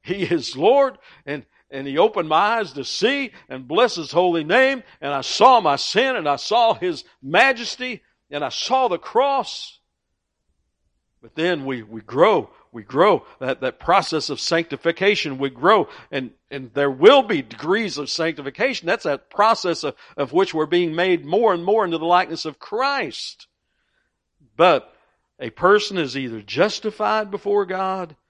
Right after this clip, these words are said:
or they are condemned, not justified before God. That's identity. Well, someone may say, "Well, how do I know if I'm justified or not?" Well, it comes back to that question that we've came across several times in Scripture today.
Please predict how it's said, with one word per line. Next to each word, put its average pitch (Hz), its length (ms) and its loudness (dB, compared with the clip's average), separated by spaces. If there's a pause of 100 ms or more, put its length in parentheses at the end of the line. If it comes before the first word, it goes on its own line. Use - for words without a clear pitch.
(400)
or 123 140 -6
they 139 220 2
are 127 180 2
condemned, 120 920 -6 (800)
not 135 300 -6
justified 113 640 -8
before 123 300 -10
God. 110 280 -6
That's 175 280 -4 (120)
identity. 117 840 -6 (1400)
Well, 139 140 -6
someone 147 400 -4
may 147 120 -2
say, 156 300 2
"Well, 120 160 -2
how 143 160 -2
do 156 100 0
I 160 60 2
know 160 160 -2
if 160 80 -4
I'm 160 140 -4
justified 127 640 -6
or 101 100 -18
not?" 95 260 -20 (1300)
Well, 117 140 -14
it 117 80 -14
comes 123 240 -10
back 131 240 -4
to 135 80 -10
that 131 220 -2
question 139 420 -6
that 90 100 -14
we've 120 260 -14 (360)
came 139 240 -8
across 127 340 -4
several 165 340 -4
times 156 360 -4
in 143 80 -8
Scripture - 480 -6
today. 135 480 -4